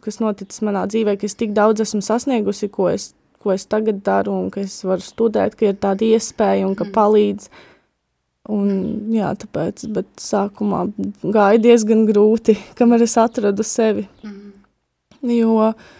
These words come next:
Speaker 1: Man liekas, tas, kad sabiedrība tevi saspiež ar to, ka tu esi no bērnama, ka tu neko nevari sasniegt, ka tu
Speaker 2: Mhm.
Speaker 1: nekas nebūsi, kad, ā, tas ir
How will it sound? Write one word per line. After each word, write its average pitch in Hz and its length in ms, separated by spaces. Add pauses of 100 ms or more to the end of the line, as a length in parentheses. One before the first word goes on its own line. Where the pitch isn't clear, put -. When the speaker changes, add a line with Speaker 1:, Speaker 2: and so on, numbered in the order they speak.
(220)
Speaker 1:
Man 240 120
liekas, 233 220
tas, 220 180
kad 208 240
sabiedrība 220 720
tevi 214 320
saspiež 214 640
ar 196 80
to, 220 180
ka 214 140
tu - 80
esi 208 180
no 196 140
bērnama, 262 640
ka 214 80
tu 202 160
neko 202 260
nevari 196 300
sasniegt, 262 760
ka 202 80
tu 214 200
Speaker 2:
Mhm. 202 80
Speaker 1:
nekas 202 320
nebūsi, 247 600 (800)
kad, 196 220
ā, 190 540 (580)
tas 240 240
ir 214 140